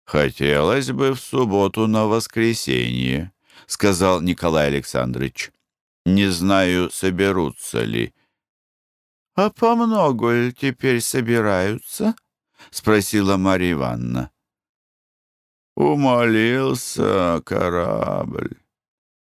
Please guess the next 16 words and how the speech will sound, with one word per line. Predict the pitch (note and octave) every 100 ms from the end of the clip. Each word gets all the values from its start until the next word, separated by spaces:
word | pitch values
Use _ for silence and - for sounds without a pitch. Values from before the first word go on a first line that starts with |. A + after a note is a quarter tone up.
| _
очень | - G#2 B2+ C#3+ C#3+ C#3 - - B2 A#2 A#2+ G#2
умолился", — | G2+ F#2 F2+ F2 F2 E2+ F2 G2 F#2 - - - - - - A#2+ _ _ - -
скорбно | - - A#2+ A#2+ A2 A2+ G#2+
промолвил | G2+ G2 F#2+ F#2 F2+ E2+ E2+
Николай | E2 D#2 F2 D#2 C#2+
Александрович. | C#2+ - B1+ B1+ C2+ F2 - - _ _ _ _ _ _ _ _ _
"Которых | G2 G#2 F#2+ G#2 G#2+ G#2+ G2+
на | F2+ F#2+
земле | F#2+ D#2 F2+ F2 F2 G2 G#2+
не | G#2+ G#2
стало" | - - F#2+ G2 F#2+ F#2+ G2 - _ _ _ _ _ _ _ _ _
которые | - B2 - C#3+ D3 D3 C#3 C#3 C#3
по | B2+ A#2+
дальним | G2+ A#2 A#2+ A#2 A2+
местам | G#2 G2 F2+ - G#2 B2 B2+
разошлись. | B2 A#2 A#2+ - A2 A#2+ A#2 -